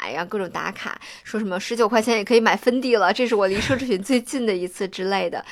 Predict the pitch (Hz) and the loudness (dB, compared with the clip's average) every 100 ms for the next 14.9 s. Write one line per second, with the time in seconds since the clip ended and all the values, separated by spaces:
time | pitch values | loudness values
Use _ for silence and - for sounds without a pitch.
0 | - - - 233 214 202 202 185 170 180 | -14 -14 -4 0 2 0 -2 0 0 -2
1 | 175 - 98 76 120 214 208 240 240 214 | -4 -6 -6 -4 -2 0 0 0 0 -4
2 | 180 190 180 170 185 240 254 247 175 185 | -2 -4 -2 -2 -2 -4 -2 0 -2 -4
3 | - 175 180 165 156 170 156 165 180 180 | -4 -2 -2 -4 -2 0 2 0 -2 -4
4 | - 87 107 151 - - - 175 170 - | -6 -2 -2 -2 -8 -16 -8 -2 -2 -2
5 | 208 214 175 170 156 190 180 - 156 156 | -4 -6 -6 -2 -2 0 -2 0 0 0
6 | 156 170 202 - - 175 143 160 170 185 | -2 -4 -6 -8 -10 -8 -4 -2 -2 -4
7 | 202 - 156 - 180 185 - 113 160 143 | -6 -6 -8 -6 -6 -6 -6 -6 -4 -6
8 | 90 62 50 50 50 - 50 165 151 160 | -6 -8 -10 -14 -18 -20 -12 -8 -8 -8
9 | 139 135 - - - - 190 220 277 233 | -12 -12 -16 -16 -14 -12 -6 -2 0 0
10 | - 190 - 311 311 226 226 220 339 190 | -2 -6 0 0 0 -4 -4 0 2 2
11 | 165 143 - 143 - 151 - - - - | -4 -10 -10 -12 -8 -10 -10 -18 -18 -14
12 | - 170 143 - 160 254 277 - 202 208 | -10 -8 -8 0 0 2 0 0 0 0
13 | 170 170 170 - 190 165 190 160 180 180 | -2 -2 -6 -6 -4 -4 -4 -4 -4 -4
14 | 180 151 143 165 156 143 - 165 151 | -6 -6 -6 -8 -8 -10 -6 -4 -4